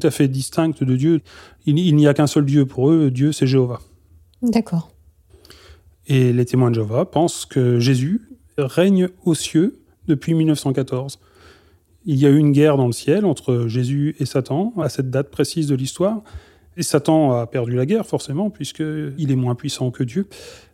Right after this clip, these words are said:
Speaker 1: Il a été précipité sur la terre, et c'est pour ça que depuis mille neuf cent quatorze, nous vivons, euh,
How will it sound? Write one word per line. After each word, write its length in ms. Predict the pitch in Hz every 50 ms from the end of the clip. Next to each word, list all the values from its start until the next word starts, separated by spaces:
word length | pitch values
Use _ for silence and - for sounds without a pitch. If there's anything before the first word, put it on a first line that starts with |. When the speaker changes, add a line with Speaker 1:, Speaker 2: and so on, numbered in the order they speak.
| _ _ _ _ -
Speaker 1:
Il 140 | 156 147
a 40 | 143
été 200 | 143 139 - 180
précipité 500 | 180 - 196 180 - - - 185 - 196
sur 180 | 170 - 180 151
la 100 | 151 151
terre, 280 | - 147 143 131 123
et 60 | 123 117
c'est 180 | - - 147
pour 240 | 139 - - - -
ça 380 | - - 135 123 139 147 139 - _ -
que 100 | - 156
depuis 420 | 131 139 127 - - 147 135 135
mille 100 | 143 147
neuf 120 | 156 151 -
cent 120 | - 143
quatorze, 400 | 123 131 123 - 147 165 165 160
nous 140 | 147 139 135
vivons, 460 | 131 135 131 123 135 143 147 147 135
euh, 180 | 127 123 123